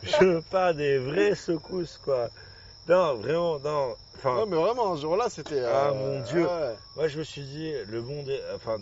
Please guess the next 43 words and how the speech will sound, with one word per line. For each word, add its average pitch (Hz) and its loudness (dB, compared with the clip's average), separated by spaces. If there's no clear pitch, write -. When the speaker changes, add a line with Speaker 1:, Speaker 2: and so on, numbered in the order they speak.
Speaker 1:
moi, 131 -8
en - -16
fait, 156 -2
quand 131 -2
j'ai 113 -6
évacué 127 -4
le 117 -12
truc 139 -14
et 127 -10
tout - -18
ça, 127 -8
je - -20
me - -18
suis - -16
dit, 135 -6
ouais, 131 2
c'est - -12
bon, 110 -8
je 95 -12
vais 104 -10
claquer. 101 -10
Je - -10
vais 104 -4
claquer, 110 -4
bon, 120 -8
très - -10
bien, 101 -4
c'est - -18
pas 123 -2
grave. 98 -6
Voilà, 104 -6
bisous 117 -8
à 151 -2
mes 139 -6
parents. 110 -6
Je, 127 -6
je 113 -8
si-, - -12
j'ai 127 -6
signé 170 -8
pour 135 -8
être 131 -10
ici. 131 -14